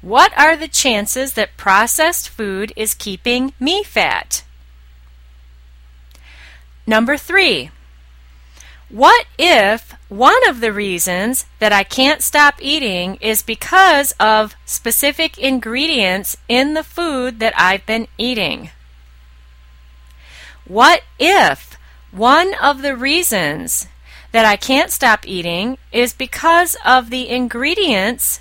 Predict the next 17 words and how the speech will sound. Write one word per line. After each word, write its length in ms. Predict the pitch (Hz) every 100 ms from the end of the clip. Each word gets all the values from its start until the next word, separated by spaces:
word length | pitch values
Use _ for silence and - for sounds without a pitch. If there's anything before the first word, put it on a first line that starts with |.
| -
specific 680 | - - 277 - 403 466 -
ingredients 920 | 262 214 196 180 175 190 233 - - - -
in 160 | 262
the 80 | 302
food 340 | - 226 208 214
that 140 | 247
I've 280 | - 185 180
been 200 | 208 208 214
eating? 500 | 240 208 160 110 175 - - - - - - - - - - - - - - - - - - - - - - - -
And 200 | 403 370
the 80 | 262
last 260 | 233 240
question, 560 | - 196 185 - 190 196 - - - - - -
what 440 | 190 262 427 - - -
if 640 | 339 392 190 180 - - - - - - - - -
one 380 | 196 262 370 453 - -
of 340 | 269 294 294